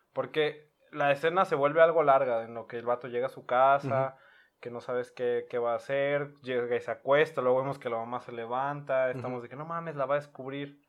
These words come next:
Speaker 2: Sí.
Speaker 1: Y va generando esa tensión que se vuelve densa, palpable,
Speaker 2: Ujú.
Speaker 1: y al final cierra con, "Ahí está lo que querías ver".
Speaker 2: Sí.
Speaker 1: Y, y es, este, choqueante, ¿no? Creo que lo mismo llega a suceder en,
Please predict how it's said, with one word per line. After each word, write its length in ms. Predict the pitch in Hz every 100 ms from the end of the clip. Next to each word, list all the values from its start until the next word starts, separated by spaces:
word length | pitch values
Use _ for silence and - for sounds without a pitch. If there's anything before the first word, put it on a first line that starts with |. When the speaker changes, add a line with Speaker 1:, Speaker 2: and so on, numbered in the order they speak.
| _
Speaker 2:
Sí. 360 | - 131 127 120
Speaker 1:
Y 80 | 127
va 100 | 151
generando 680 | 170 170 165 160 165 160 160
esa 300 | 160 175 170
tensión 540 | 131 123 123 131 139
que 100 | 143
se 120 | 147 127
vuelve 580 | 120 127 131 143 139 143 _ _
densa, 880 | 120 123 123 139 139 - 123 117
palpable, 880 | - 113 101 123 131 127 131 180 - _ _ _
Speaker 2:
Ujú. 340 | 135 123 131 - _ _
Speaker 1:
y 140 | 143
al 140 | 131 123
final 320 | 135 131 143
cierra 340 | 143 139 143
con, 340 | 143 123 113 _ _ _
"Ahí 160 | 127 143
está 240 | 143 143
lo 120 | 139 139
que 120 | 127
querías 320 | 120 123 127
ver". 280 | 139 208 -
Speaker 2:
Sí. 480 | - - 123 120 123 _ _ _ _ _ 127
Speaker 1:
Y, 340 | 143 135 131 139
y 60 | 123
es, 240 | 123 -
este, 600 | 160 - 127 117 113 113 110
choqueante, 640 | 117 - 135 147 147 113
¿no? 220 | 113 123
Creo 180 | - 127
que 160 | 151 131
lo 120 | 117
mismo 360 | 117 117 135 123
llega 220 | 120 127
a 40 |
suceder 420 | 123 117 117 117 120
en, 400 | 123 117 104